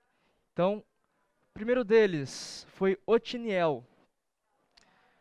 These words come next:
Eu vou ler rapidinho aqui pra nós nos contextualizarmos. "Os filhos de Israel fizeram o que era mal perante o Senhor,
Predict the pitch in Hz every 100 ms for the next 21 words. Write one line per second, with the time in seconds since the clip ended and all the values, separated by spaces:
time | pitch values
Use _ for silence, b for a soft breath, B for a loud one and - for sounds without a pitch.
0 | b b b _ 294 254 147 165 175 175
1 | 180 180 147 165 156 - 170 160 147 147
2 | 143 - - - - 226 160 156 - 180
3 | 175 175 160 175 175 147 131 110 110 117
4 | - _ _ 175 220 240 226 175 156 175
5 | 185 160 170 139 165 180 165 170 170 156
6 | 165 - 180 165 170 - 208 208 202